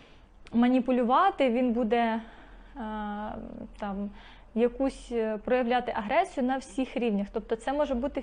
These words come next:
фізична, він може бити вас, може штовхати, шарпати, а, там якось, да, може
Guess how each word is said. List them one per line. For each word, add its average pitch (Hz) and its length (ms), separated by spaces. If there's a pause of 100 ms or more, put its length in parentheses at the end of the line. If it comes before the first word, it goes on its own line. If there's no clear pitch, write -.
фізична, 226 720
він 226 120
може 247 220
бити 226 500
вас, 202 260
може 226 180
штовхати, 220 880 (360)
шарпати, 226 880 (340)
а, 220 600
там 254 200
якось, 240 400
да, 277 260
може 277 460